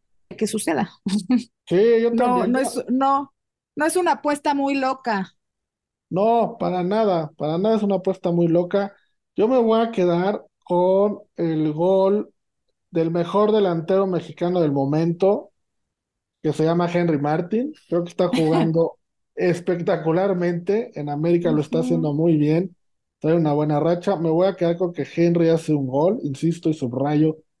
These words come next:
Speaker 2: el mejor delantero mexicano del momento.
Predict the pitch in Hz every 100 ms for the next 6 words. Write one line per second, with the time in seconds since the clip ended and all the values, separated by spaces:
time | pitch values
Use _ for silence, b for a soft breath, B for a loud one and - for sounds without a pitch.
0 | _ _ _ 151 147 143 143 190 196 165
1 | 147 175 180 160 - 143 170 175 170 147
2 | 139 139 147 156 175 190 190 220 262 -